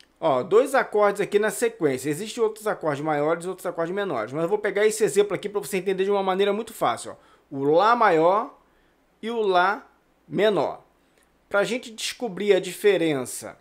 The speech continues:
entre o Lá maior e o Lá menor, pra gente, pra você entender a diferença de um acorde maior e menor, eu coloquei a escala cromática de Lá maior aqui embaixo e vou te explicar como você entende isso rapidamente.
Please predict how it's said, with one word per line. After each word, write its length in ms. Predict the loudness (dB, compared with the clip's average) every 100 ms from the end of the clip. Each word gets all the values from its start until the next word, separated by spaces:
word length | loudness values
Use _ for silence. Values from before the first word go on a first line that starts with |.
| _ _ _ _ _ _ -4
entre 520 | -4 -2 -2 0 2
o 120 | 2
Lá 180 | 2 4
maior 380 | 4 4 4 2
e 20 |
o 40 |
Lá 120 | 0
menor, 560 | -2 0 4 4 4 -4 _
pra 80 | -12
gente, 260 | -10 -10 -14
pra 220 | -4 -4
você 220 | -2 -4
entender 460 | -2 -2 0 0 0
a 100 | -2
diferença 340 | -4 -6 -4
de 60 | -6
um 40 |
acorde 300 | -6 -6 -6
maior 220 | -4 -4
e 20 | -4
menor, 480 | -4 0 0 -2 -10 _ -6
eu 100 | -2
coloquei 340 | 0 0 0
a 20 |
escala 360 | -2 -2 -2 -2
cromática 460 | -2 -2 -2 -4 -8
de 80 |
Lá 140 | -2 -2
maior 260 | 0 0
aqui 180 | -2 -6
embaixo 540 | -4 0 2 0 -2 -8
e 40 |
vou 120 | -10
te 80 | -12
explicar 640 | -12 -12 -4 -2 -2 -8 _ _ _
como 300 | 2 2 0
você 460 | 0 6 6 6 2
entende 680 | -6 -2 2 2 2 -2
isso 200 | -6 -6
rapidamente. 840 | -4 2 2 4 0 0 -6 -14